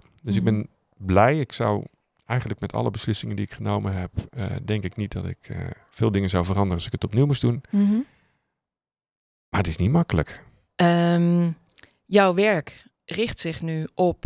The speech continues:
Speaker 2: het verbeteren van mantelzorg, volgens mij?
Speaker 1: Ja, informele zorg.
Speaker 2: Informele zorg.
Speaker 1: Ja. Dus de
Speaker 2: En dat
Speaker 1: grootste
Speaker 2: is
Speaker 1: groep werkende mensen in de zorg.
Speaker 2: Ja,
Speaker 1: Ja.
Speaker 2: precies. En, ehm, en is, zit daar nog een verschil dan tussen? De van, ehm,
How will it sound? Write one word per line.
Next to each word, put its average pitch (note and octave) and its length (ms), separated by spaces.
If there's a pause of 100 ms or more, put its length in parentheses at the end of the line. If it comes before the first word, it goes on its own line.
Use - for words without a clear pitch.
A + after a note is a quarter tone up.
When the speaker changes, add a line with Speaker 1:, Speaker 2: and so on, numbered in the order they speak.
Speaker 2:
het E3 220
verbeteren E3+ 500
van D3+ 200
mantelzorg, G#3+ 540
volgens B3 240
mij? C4 240 (680)
Speaker 1:
Ja, F#2+ 300
informele A2+ 540
zorg. E2 540 (100)
Speaker 2:
Informele E3+ 600
zorg. - 460
Speaker 1:
Ja. - 240 (680)
Dus - 140
de - 80
Speaker 2:
En - 100 (200)
dat - 120
Speaker 1:
grootste - 300
Speaker 2:
is G#2+ 60
Speaker 1:
groep G2+ 200
werkende G2+ 400
mensen F#2 320
in F#2+ 60
de F2+ 60
zorg. - 400 (560)
Speaker 2:
Ja, E3 360 (140)
Speaker 1:
Ja. F#2+ 200
Speaker 2:
precies. G#3 500
En, E3+ 320
ehm, E3 840 (680)
en F3 160
is, G3 160
zit G#3+ 120
daar G#3+ 140
nog G#3+ 160
een G#3+ 100
verschil A#3 280
dan B3 160
tussen? B3 320
De G3+ 120
van, G3+ 300
ehm, F#3 480